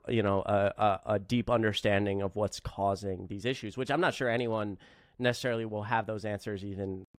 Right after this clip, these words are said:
I'm not s-, trying to suggest we have those answers, but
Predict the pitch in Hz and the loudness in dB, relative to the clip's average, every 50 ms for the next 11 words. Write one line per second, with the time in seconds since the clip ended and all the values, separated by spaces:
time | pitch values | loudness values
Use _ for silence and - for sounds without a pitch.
0 | _ _ - 101 104 113 123 120 110 101 - - - - - - 135 113 104 98 | _ _ -4 0 2 2 4 4 2 0 -2 -8 -16 -18 -6 -2 -2 0 0 -2
1 | - - 101 110 110 104 - 113 107 95 - - 110 113 104 101 95 95 - 98 | -4 -2 0 0 0 0 0 -4 -4 -4 0 0 -2 0 0 -2 -4 -4 -4 -6
2 | 98 95 - 107 104 107 120 - - _ _ - _ - - _ _ _ 120 123 | -6 -6 -4 -4 -4 -6 -6 -10 -16 _ _ -20 _ -20 -20 _ _ _ 0 2
3 | 123 117 107 - | 2 2 2 -2